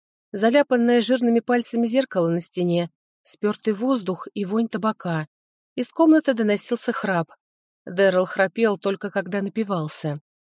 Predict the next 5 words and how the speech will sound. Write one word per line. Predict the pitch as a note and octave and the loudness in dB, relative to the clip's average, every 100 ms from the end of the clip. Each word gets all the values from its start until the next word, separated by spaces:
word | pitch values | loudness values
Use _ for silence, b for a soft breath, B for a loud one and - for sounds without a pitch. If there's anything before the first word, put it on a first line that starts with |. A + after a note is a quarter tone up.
| _ _ _ | _ _ _
С | - | -10
пьяным | B3 C#4+ C#4 F#3 F3+ F3 | 0 2 4 2 0 -4
говорить | G3+ A3+ A#3+ B3 - | -2 0 2 0 0
не | A#3+ | -2
хотелось, | - B3 - F#3 D#3 D#3+ - | 0 0 0 0 0 -4 -10